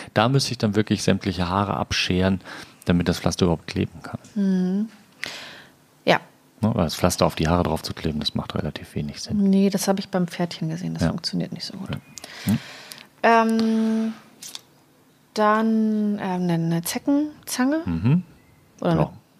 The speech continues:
Speaker 2: Zeckenkarte.
Speaker 1: Zeckenzange, Zeckenhaken, Zeckenkarte, was man auch immer bevorzugt, womit man am besten zurechtkommt.
Speaker 2: Dann hatte ich dabei, und ich glaube, es kam nicht zum Einsatz, aber ich hatte es dabei, pro forma, ähm, Flohspray,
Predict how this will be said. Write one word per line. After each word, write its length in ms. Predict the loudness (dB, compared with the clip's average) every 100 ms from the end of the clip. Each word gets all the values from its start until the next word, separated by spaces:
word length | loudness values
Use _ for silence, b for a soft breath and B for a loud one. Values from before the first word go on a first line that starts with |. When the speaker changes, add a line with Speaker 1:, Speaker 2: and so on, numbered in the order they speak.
| -14
Speaker 2:
Zeckenkarte. 500 | -10 -8 0 4 4
Speaker 1:
Zeckenzange, 480 | 4 2 2 2 2
Zeckenhaken, 600 | 0 -2 2 2 2 0
Zeckenkarte, 720 | 0 -2 -2 0 4 4 2
was 200 | 0 0
man 200 | 2 2
auch 160 | 2 4
immer 160 | 6
bevorzugt, 600 | 6 6 4 4 0 2
womit 280 | 4 4 2
man 140 | -2 -4
am 80 |
besten 280 | -4 -6 -4
zurechtkommt. 560 | -4 -4 -6 -10 -10 -12 _ -4
Speaker 2:
Dann 560 | 0 2 2 2 0 -4 -8
hatte 520 | -8 -2 -2 0 -2 -6 -4
ich 480 | -2 -2 -8 -12 -8
dabei, 720 | -4 -4 -6 0 2 6 6
und 80 | 4
ich 120 | -2
glaube, 160 | -2 -4
es 140 | -4
kam 340 | -8 -4 0 0
nicht 380 | 0 -2 -8 -6
zum 240 | -6 -4
Einsatz, 400 | 0 2 2 2
aber 120 | 0
ich 140 | 0 -4
hatte 120 | -12
es 100 | -6
dabei, 360 | -6 2 2 2
pro 260 | -2 -8
forma, 560 | -8 -2 0 2 2 0 B B B B B -6
ähm, 120 | -6
Flohspray, 680 | -2 0 0 0 0 2